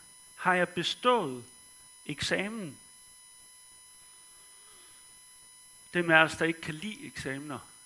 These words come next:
altså, og det der grønne bord, altså,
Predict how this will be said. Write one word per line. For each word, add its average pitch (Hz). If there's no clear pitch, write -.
altså, 117
og -
det 151
der 156
grønne 165
bord, 165
altså, 143